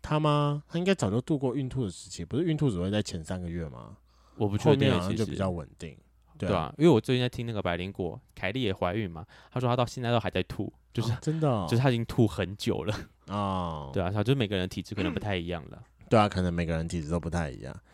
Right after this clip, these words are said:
Speaker 2: 对。
Speaker 1: 好，那最近本人我有点低潮，就听到这个时候就是有点，心情上有点复杂。
Speaker 2: 哦，但
Speaker 1: 对啊。
Speaker 2: 你小孩有，你应该还没有小孩啊，就是不会是 right now 要小孩啦。
Speaker 1: 不是啊，因为我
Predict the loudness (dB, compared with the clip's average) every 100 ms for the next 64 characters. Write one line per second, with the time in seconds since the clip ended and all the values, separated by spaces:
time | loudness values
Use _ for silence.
0 | -20 -8 -8 -8 -18 _ -6 -6 -4 2
1 | 2 2 -4 _ _ 4 6 6 4 2
2 | 2 0 -2 -4 -8 -6 -6 -4 -6 -4
3 | -6 -6 -4 -2 0 0 -2 -2 -4 -4
4 | -6 -6 -8 -10 -10 -8 -8 -12 _ _
5 | _ -12 -12 -12 -18 -10 -4 -2 0 0
6 | 0 -6 -10 -10 -10 -12 -12 -12 -12 -8
7 | -6 -4 -4 -4 -4 -6 -8 -2 0 0
8 | -6 -12 -16 -6 2 2 0 -8 -18 -4
9 | 0 2 0 -2 -4 2 2 2 2 2
10 | 2 -2 -4 -6 -10 0 0 4 4 6
11 | 6 4 4 0 2 0 -2 -6 -8 -12
12 | -16 _ _ _ _ _ _ -16 -2 6
13 | 8 8 10 12 10 6